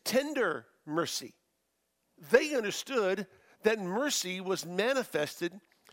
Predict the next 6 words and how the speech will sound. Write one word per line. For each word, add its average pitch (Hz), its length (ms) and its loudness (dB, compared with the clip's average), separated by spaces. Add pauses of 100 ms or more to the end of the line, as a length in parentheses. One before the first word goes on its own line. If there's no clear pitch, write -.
(200)
in 196 200 2
the 175 100 -2
presence 240 640 -2
of 175 180 -4
God 160 520 0 (720)
Almighty. 190 640 0